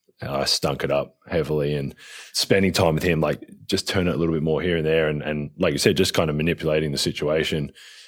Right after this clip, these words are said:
Um, I've always tried to let my defender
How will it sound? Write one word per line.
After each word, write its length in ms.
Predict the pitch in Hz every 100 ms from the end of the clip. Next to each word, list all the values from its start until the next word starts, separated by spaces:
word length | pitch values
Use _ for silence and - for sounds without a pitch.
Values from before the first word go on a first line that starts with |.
| _ -
Um, 500 | 104 76 73 73 69 -
I've 140 | 82
always 260 | 98 95 85
tried 560 | - - 87 90 85 -
to 100 | 82
let 380 | 80 82 82 - _ _ _ _ _
my 300 | - 85 80
defender 600 | 73 - - 85 95 104